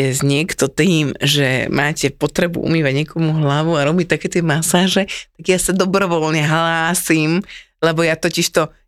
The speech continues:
ja neviem, čo sa mi deje, ale ja mám normálne, sa mi na, eh, Instagrame, na Reelskách objavujú tie Vietnamky, Japonky, Thajky, neviem, Aziatky, to je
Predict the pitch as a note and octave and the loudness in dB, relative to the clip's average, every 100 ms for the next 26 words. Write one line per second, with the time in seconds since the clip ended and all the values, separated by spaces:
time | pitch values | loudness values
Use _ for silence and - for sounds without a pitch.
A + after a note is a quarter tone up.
0 | - E3 D#3+ D#3 E3 D3+ E3+ D#3+ D3 D3 | -2 0 2 0 0 0 0 2 2 2
1 | C#3 C#3 - - C3+ C3+ D3 D3 D3 C#3+ | 2 0 -4 -4 -2 0 0 0 0 0
2 | C#3 D3 D3+ D3 D3 C3+ B2 E2+ C3+ C3+ | 0 0 0 -2 -2 -2 -2 -2 -2 -4
3 | - C#3 - D3 D3 D3+ D3+ D3 C3+ C3 | -4 -2 -2 -2 -2 -2 -2 -2 -2 0
4 | C3+ C#3+ - - - - D3 C#3+ D3 C#3+ | 0 -2 -6 -12 -10 -2 0 0 0 0
5 | D3 C#3+ - _ _ D3+ D3 C#3 C#3 D3+ | 0 -4 -12 _ _ 0 2 0 0 0
6 | D3+ D3 C#3+ C#3 D#3 D#3 D#3 - C#3+ C3 | 0 0 -2 0 -2 -4 -6 -2 0 0
7 | - D#3+ D#3+ C#3+ G2 D3 D3+ C#3+ - F#3+ | -2 -2 0 0 -2 0 0 -2 -4 -4
8 | E3+ C#3 | 0 0